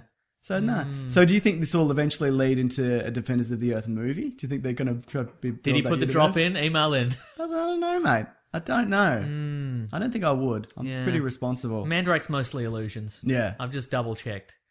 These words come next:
Speaker 2: Uh,
Speaker 1: Yeah, but it's that now you see me kind of illusions where it's like, how are you
Speaker 2: No,
Speaker 1: doing
Speaker 2: it's,
Speaker 1: this?
Speaker 2: well, see, it's hypnosis.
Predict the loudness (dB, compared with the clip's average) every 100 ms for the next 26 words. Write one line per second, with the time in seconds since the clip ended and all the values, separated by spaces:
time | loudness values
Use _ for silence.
0 | _ _ _ _ _ _ -6 -2 0 4
1 | 6 6 6 6 4 4 4 4 4 4
2 | 4 4 4 2 2 2 2 2 2 0
3 | -4 -2 0 0 2 2 2 -4 _ -20
4 | _ _ 6 8 8 6 6 6 6 4
5 | 0 4 6 6 4 2 -2 0 2 2
6 | 0 -2 -2 -2 -4